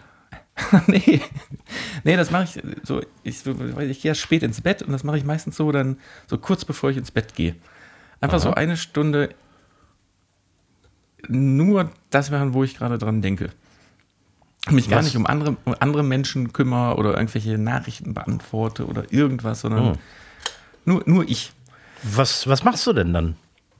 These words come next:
Speaker 1: Das kann wirk-, das kann sowas Stumpfes sein wie ein Kreuzworträtsel, das kann so stumpf sein wie Fernseh gucken.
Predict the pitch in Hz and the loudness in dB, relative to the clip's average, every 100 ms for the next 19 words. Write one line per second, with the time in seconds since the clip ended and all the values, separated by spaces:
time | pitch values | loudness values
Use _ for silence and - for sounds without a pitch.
0 | - _ _ _ _ _ - - _ _ | -20 _ _ _ _ _ -20 -20 _ _
1 | - 131 127 - - 214 226 - - - | -16 -12 -6 -4 2 4 4 2 -12 -20
2 | _ - - _ _ _ 165 - - - | _ -20 -20 _ _ _ -16 -16 -14 -10
3 | - 160 160 117 110 - 185 202 - 139 | -2 0 0 0 -2 0 2 2 2 0
4 | 143 139 - - 208 208 170 147 131 139 | 0 0 -6 0 2 2 -2 -4 -2 -2
5 | 143 135 127 - 143 - 160 147 156 - | -2 -2 -2 0 0 0 -4 -2 -4 -2
6 | 147 110 - - 170 175 208 - 139 - | -4 -4 -6 -4 -2 -2 -4 -2 -2 0
7 | 156 156 - 123 117 - 160 151 101 101 | 0 0 0 0 0 0 2 2 2 0
8 | - 151 | -2 -4